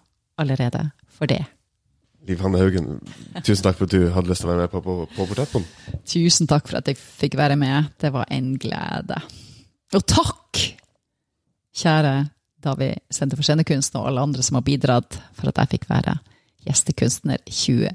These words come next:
Speaker 1: tjuetre.
Speaker 2: Du har hørt på en episode av Portrettpodden med meg, Sara Erli Angås, og min gjest i denne episoden var Liv Hanne Haugen. Min takk til Liv Hanne for at hun tok seg tid til å være med i denne episoden.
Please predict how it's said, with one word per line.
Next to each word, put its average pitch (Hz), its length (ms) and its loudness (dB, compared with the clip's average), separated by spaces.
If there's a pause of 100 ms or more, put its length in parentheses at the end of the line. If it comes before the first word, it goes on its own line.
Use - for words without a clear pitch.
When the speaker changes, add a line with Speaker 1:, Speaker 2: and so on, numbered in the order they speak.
Speaker 1:
tjuetre. - 480 -8 (480)
Speaker 2:
Du 110 160 -4
har 117 140 2
hørt - 100 -8
på 101 160 0
en 98 140 2
episode 98 340 -4
av 95 160 0
Portrettpodden 117 560 2 (320)
med 123 160 4
meg, 104 140 0 (180)
Sara 95 480 0
Erli 85 160 -2
Angås, 95 400 0
og 117 140 0
min 135 100 4
gjest 131 240 -2
i 90 60 -4
denne 98 180 0
episoden 135 400 -4
var 92 160 0
Liv 90 300 -4
Hanne 82 240 -6 (100)
Haugen. 98 320 -2 (320)
Min 131 240 2
takk 120 160 0
til 101 160 2
Liv 95 80 2
Hanne 104 240 2
for 104 80 -2
at 107 140 0
hun 117 180 2
tok - 140 -8
seg 110 160 2
tid 110 160 0
til 92 80 0
å - 20 4
være 95 160 2
med 85 140 0
i 85 100 -4
denne 85 320 -2
episoden. 82 400 -10